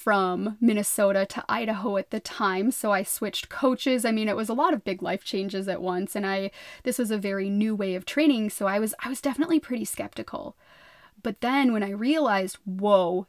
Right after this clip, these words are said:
this actually really works," after we went to state and I swam better than I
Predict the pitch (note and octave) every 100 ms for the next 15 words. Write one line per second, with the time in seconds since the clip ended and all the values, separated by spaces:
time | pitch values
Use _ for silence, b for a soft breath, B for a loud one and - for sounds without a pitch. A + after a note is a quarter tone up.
0 | - A3+ A3+ F#3+ - - C4 G#3 G#3+ G#3
1 | G#3+ G3+ G3+ C#4 - A3 G#3+ G#3+ G#3+ G3+
2 | - A3 - F#3+ G#3 - G#3+ G3+ - -
3 | G3+ F#3 G3+ F#3+ G#3+ G3+ G#3 G3